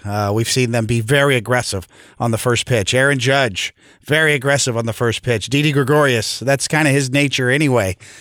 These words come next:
But up and down the lineup, I think when you're facing frontline starters, whether it's Verlander or Cole, the big fear is not to get to two strikes, 'cause they're strikeout pitchers and they have devastating breaking balls or sliders or whatever you wanna call it. So,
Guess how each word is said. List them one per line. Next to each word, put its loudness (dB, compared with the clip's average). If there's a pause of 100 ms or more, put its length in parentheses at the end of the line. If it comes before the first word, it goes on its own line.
(180)
But 2
up 2
and 2
down 2
the 2
lineup, 2
I 2
think 0
when 0
you're 2
facing 0 (320)
frontline 0
starters, 0 (160)
whether -2
it's -4
Verlander 0
or -2
Cole, 2 (440)
the 0
big 0
fear 2
is 0
not 0
to 0
get -4
to -2
two 0
strikes, 0
'cause -2
they're 0
strikeout 0
pitchers 0
and -2
they 2
have 0
devastating 2
breaking 0
balls 0
or 0
sliders 0
or -2
whatever 0
you 2
wanna 0
call 2
it. -4
So, 0